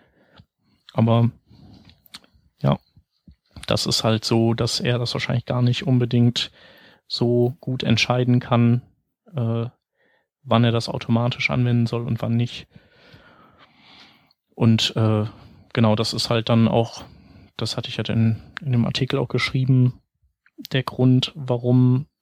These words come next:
ähm, so Sachen wie O-, Overflow Scroll und Position Fixed und so, warum all sowas ursprünglich mal, ähm,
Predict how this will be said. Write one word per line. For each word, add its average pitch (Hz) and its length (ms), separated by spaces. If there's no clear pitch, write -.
ähm, 120 480
so - 160
Sachen 123 480
wie 120 280
O-, 127 360
Overflow 123 640
Scroll 131 840
und 120 320
Position 127 500
Fixed - 480
und 120 120
so, 123 260
warum 127 460
all 131 240
sowas 131 720
ursprünglich 139 720
mal, 127 460
ähm, 120 420